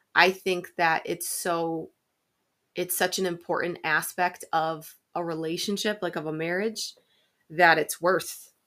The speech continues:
maybe a little extra work to try to find that time, or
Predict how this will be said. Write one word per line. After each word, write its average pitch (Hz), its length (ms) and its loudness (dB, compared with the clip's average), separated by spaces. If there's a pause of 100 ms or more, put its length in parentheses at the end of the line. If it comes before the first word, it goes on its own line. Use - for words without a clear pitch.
(160)
maybe 165 260 -2
a 156 80 0
little 160 240 0
extra 160 340 -2
work 151 360 -4 (300)
to - 120 -10
try 170 160 -4
to 165 60 -2
find 160 560 0 (800)
that 160 220 2
time, - 460 -6
or 151 520 -4